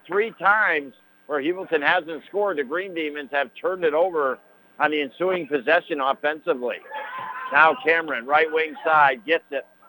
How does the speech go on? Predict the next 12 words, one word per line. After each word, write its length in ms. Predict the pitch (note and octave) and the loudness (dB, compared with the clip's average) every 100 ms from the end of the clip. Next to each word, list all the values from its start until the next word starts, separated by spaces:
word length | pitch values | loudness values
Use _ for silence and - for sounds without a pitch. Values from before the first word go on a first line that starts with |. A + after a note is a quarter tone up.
| - - - - | -18 -16 -16 -6
into 240 | D#3+ E3+ | -2 2
the 120 | D#3+ C3+ | 0 0
paint. 280 | D#3 E3+ D3+ - - - - | 0 0 0 -8 -8 -6 4
Shot 220 | F3 F3+ D#3+ | 6 6 4
put 160 | E3+ | 2
up, 200 | F3 F#3+ D#3 | 4 4 2
blocked 380 | E3+ G3 F#3 - - - - - | 4 6 6 4 -6 -20 -20 -6
by 200 | F3 F3+ | 2 2
the 100 | F3 | 2
Green 340 | C#3+ F3 F#3+ E3+ | 0 -2 -2 -2
Demons. 380 | F#3 G3+ D#3+ B2+ - - - - - - - - - - - - - - - - - | -2 -2 -6 -6 -10 -12 -12 -14 -16 -16 -16 -18 -16 -18 -18 -18 -16 -14 -12 -14 -2
Neither 360 | D#3 G3 D#3+ | 2 2 0